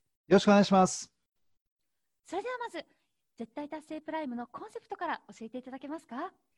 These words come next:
Speaker 1: はい。絶対達成プライムのコンセプトは、思考のメンテナンスです。思考プログラム、思考パターンは、過去の体験のインパクトかける回数でできています。インパクトの強い話を毎月聞き、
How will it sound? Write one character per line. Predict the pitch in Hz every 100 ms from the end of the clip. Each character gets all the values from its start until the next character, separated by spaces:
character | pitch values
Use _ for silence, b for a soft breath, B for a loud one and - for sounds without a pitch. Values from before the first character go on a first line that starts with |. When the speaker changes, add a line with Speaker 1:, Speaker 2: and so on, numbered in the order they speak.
| _ _
Speaker 1:
は | 196
い。 | 208 _ _
絶 | - 139 147
対 | 220 214
達 | 220 214
成 | 214
プ | 208
ラ | 214
イ | 165
ム |
の | 127
コ | 151
ン | 143
セ | 156
プ | 143
ト | 127
は、 | 143 160 -
思 | - -
考 | 185
の | 170
メ | 127 143
ン |
テ | 160
ナ | 156
ン | 143
ス | 135
で | 127
す。 | - - b b b b - -
思 | 165
考 |
プ | 165
ロ | 165
グ |
ラ | 156
ム、 | 123
思 | - - -
考 | 165
パ | 165
タ | 151 156
ー | 131
ン |
は、 | 143 - -
過 | 208
去 | 202
の | 165 135
体 | 143 139
験 | 147 139
の | 139 -
イ | 220
ン |
パ | 196 170
ク |
ト | 160
か | 131
け | 127
る | 156
回 | - 135
数 | - 135
で | 147 - -
で | 120
き | -
て | 98
い |
ま | 90
す。 | - - _ _ _ _
イ | 175
ン | 180
パ | 151
ク | -
ト | 143
の | 131
強 | - 160
い | 175
話 | 127 139 -
を | 135
毎 | 104 110 185
月 | 185 - 175
聞 | 170
き、 | 147 170